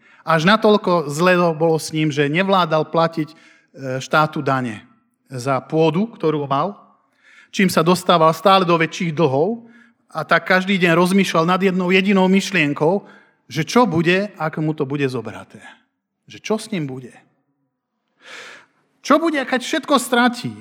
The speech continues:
A potom zrazu v jeden deň sa objavila nejaká skupina geológov, ktorí sa domnievali, že by na jeho pozemku, alebo teda pod jeho pozemkom, sa mohli nachádzať zásoby oleja.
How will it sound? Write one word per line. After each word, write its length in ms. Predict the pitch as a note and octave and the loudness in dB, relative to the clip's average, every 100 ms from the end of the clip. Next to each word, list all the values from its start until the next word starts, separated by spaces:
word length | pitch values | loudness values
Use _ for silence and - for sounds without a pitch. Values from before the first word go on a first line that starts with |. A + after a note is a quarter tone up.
| B2+ | -8
A 80 | D3 | -4
potom 380 | C#4 D4 C#4 F3+ | -4 0 2 2
zrazu 320 | A3 D#4 A3 | 2 2 0
v 120 | G3+ | 2
jeden 240 | D#4 A#3+ D#3 | 2 2 2
deň 200 | E3 C#4+ | 2 2
sa 140 | C4 G3 | 2 2
objavila 960 | G#3+ A#3 A3 F#3+ E3 E3+ F#3+ G3+ G3 - _ _ - | 2 4 4 4 4 4 4 2 -4 -14 _ _ -6
nejaká 320 | F3+ D4 A3+ F3+ | -2 0 0 -4
skupina 420 | - C#4 C#4+ D#3+ | -6 -2 0 2
geológov, 720 | E3+ D#3 D#3+ E3 D#3+ F3 G3 | 2 2 2 2 2 0 0
ktorí 220 | D#4 D#4+ | -4 -6
sa 100 | - | -4
domnievali, 800 | D#3 E3+ F#3 F3 D3 D3 D3 F3+ - - - - _ D#3 | -4 -2 -2 -2 0 0 0 -4 -12 -20 -20 -20 _ -2
že 340 | A3+ D4+ C4+ G3+ | 2 2 2 -2
by 160 | A3+ | 0
na 160 | C4 A3 B3 | 2 2 0
jeho 340 | G3+ G3 G3+ | 2 0 -2
pozemku, 720 | G3+ E3+ D3+ C#3+ - D#3 G#3 | -4 -8 -8 -10 -10 -10 -4
alebo 240 | D3+ D3 | -2 -2
teda 180 | D3 C3 | -4 -6
pod 240 | A#2+ C#3 C3+ | -6 -8 -6
jeho 240 | B2+ A#2 | -6 -6
pozemkom, 720 | B2+ C3 C3+ C3 - G3 A3+ - - | -10 -8 -8 -6 -2 -2 -2 -8 -10
sa 160 | - A3+ | 0 2
mohli 260 | D4 G3 E3 | 4 2 0
nachádzať 500 | F#3+ - D3+ C3+ C3+ | 0 0 0 0 0
zásoby 760 | D3 D#3 - C3+ C3 B2 - | 0 -2 -4 -8 -8 -10 -16
oleja. 460 | - A#2+ G2 F#2+ | -16 -14 -14 -20